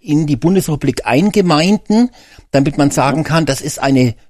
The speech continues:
deutschnationale, oh, oh, ja, oh Gott, ich hab deutschnational gesagt. Ich, Moment, Abbruch, Abbruch! <laughs> Äh, also, also, <laughs> äh, ähm, das, also das, man mü-, müsste die erst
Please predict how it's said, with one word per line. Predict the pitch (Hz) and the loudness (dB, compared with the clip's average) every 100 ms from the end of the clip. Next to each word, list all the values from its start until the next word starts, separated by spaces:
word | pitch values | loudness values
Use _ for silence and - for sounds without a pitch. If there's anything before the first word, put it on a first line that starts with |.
| - | -2
deutschnationale, | 120 143 170 - 170 151 - 170 139 123 147 190 190 | 0 2 0 -2 -2 -4 -2 0 2 2 2 0 -2
oh, | 123 | 0
oh, | 139 107 | 0 0
ja, | 104 | -2
oh | 120 - - | -4 -6 -2
Gott, | 214 | -2
ich | 165 | -2
hab | 170 | 0
deutschnational | 165 196 - 170 165 131 139 | 0 0 -2 -4 -2 0 0
gesagt. | 135 120 113 | 0 -4 -6
Ich, | - - | -10 -8
Moment, | 151 175 208 - - - | -2 0 0 -4 -12 -4
Abbruch, | 190 - 214 151 - | -4 0 0 0 -2
Abbruch! | 254 - 285 269 143 90 _ | -4 2 2 2 -2 -16 _
<laughs> | - - 208 - - - - - | -16 -8 -8 -6 -8 -8 -14 -4
Äh, | 220 202 165 - - - - 156 - | 0 2 0 -8 -20 -18 -12 -8 -2
also, | 170 147 | -2 0
also, | 156 170 | 0 0
<laughs> | - 226 | 0 0
äh, | 220 - - 190 185 202 - - - 151 _ | 0 -2 -12 -6 -2 -2 -4 -10 -20 -20 _
ähm, | 165 170 170 147 - - - | 0 2 2 -2 -6 -14 -4
das, | 156 - | -4 -4
also | - 139 | -6 -4
das, | 147 | -6
man | 135 156 | -2 0
mü-, | 190 | 0
müsste | 165 180 | 0 -2
die | 147 151 | 0 0
erst | 139 - | 0 -4